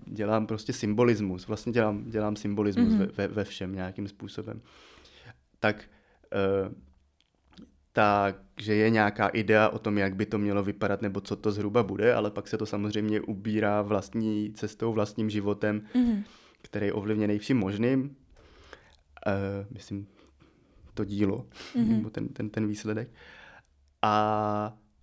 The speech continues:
Speaker 1: pak z toho vznikne něco, a co mě hodně baví a co, co mě vlastně na té tvorbě, já nem-, asi ne, ne, není to rozhodně jako nej-, nemůžu říct nejvíc baví, ale je to jedna z věcí, která mě fakt hodně baví,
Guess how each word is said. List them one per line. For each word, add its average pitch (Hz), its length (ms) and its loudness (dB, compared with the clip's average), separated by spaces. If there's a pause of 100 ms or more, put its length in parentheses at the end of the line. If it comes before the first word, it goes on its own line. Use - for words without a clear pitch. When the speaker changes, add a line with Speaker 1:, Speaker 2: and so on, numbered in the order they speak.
Speaker 1:
pak 123 140 6
z - 60 -10
toho 139 180 4
vznikne 135 360 2
něco, 147 580 2 (800)
a 117 60 -8
co 143 140 -2
mě 151 160 4
hodně 135 240 4
baví 120 420 0
a 135 60 -4
co, 113 340 -6
co - 140 -10
mě 117 120 -4
vlastně 113 300 -4
na 113 80 -2
té 117 120 -6
tvorbě, 120 580 2 (1000)
já 117 120 4
nem-, 117 280 2
asi 110 220 -4
ne, 110 200 0
ne, 117 160 0
není 127 240 0
to 120 100 -6
rozhodně 104 320 -6
jako 95 160 -6
nej-, 92 220 0
nemůžu 117 300 -2
říct 104 140 -2
nejvíc 104 400 2
baví, 110 320 0
ale 110 120 0
je 110 80 2
to 113 100 -2
jedna 110 200 2
z 104 40 0
věcí, 107 240 -4
která 104 240 -2
mě 104 120 -2
fakt 104 200 -2
hodně 113 220 0
baví, 110 300 -2